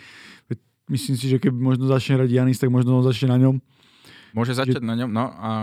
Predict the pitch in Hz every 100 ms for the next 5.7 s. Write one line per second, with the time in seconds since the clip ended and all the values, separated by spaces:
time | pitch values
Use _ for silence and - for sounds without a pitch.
0 | 107 156 151 156 143 139 139 139 139 156
1 | 151 - 156 151 147 143 139 - 185 190
2 | _ _ _ 139 - 139 139 139 147 123
3 | 135 135 127 - 139 135 131 - 147 143
4 | 131 110 127 123 127 127 113 123 123 -
5 | 127 120 117 123 107 -